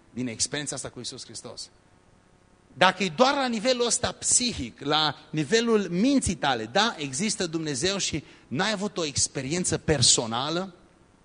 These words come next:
care L-ai întâlnit pe El, când va veni diavolul și vor veni ispitele, n-o să ai nicio ancoră de care să te ții.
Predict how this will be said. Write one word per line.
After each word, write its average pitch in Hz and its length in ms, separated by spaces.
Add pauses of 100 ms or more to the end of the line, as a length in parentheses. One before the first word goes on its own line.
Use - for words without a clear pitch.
(680)
care 117 180
L-ai 113 180
întâlnit 104 460
pe 104 160
El, 110 280 (1600)
când 151 240
va 135 160
veni 175 240
diavolul 139 640 (260)
și - 140
vor 123 200
veni 147 260
ispitele, 135 560
n-o 147 140
să 160 180
ai 147 140
nicio 151 320
ancoră 131 500
de 101 80
care 110 220
să 113 140
te 110 120
ții. 92 360